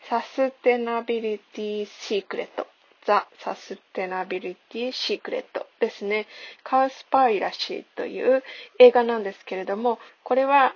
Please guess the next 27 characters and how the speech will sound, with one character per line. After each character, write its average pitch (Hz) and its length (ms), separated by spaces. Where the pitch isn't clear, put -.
う 233 60
ん 233 140
と、 226 460
環 269 240
境 302 200
問 294 240
題 - 240
と - 80
か - 260
食 220 120
べ 214 120
物 180 280
の 175 120
問 196 300
題、 208 220
動 254 180
物 262 360
の 277 360
絶 202 400
滅 294 380
問 294 260
題 175 220
に - 200
つ - 160
い 208 80
て - 200
の、 240 320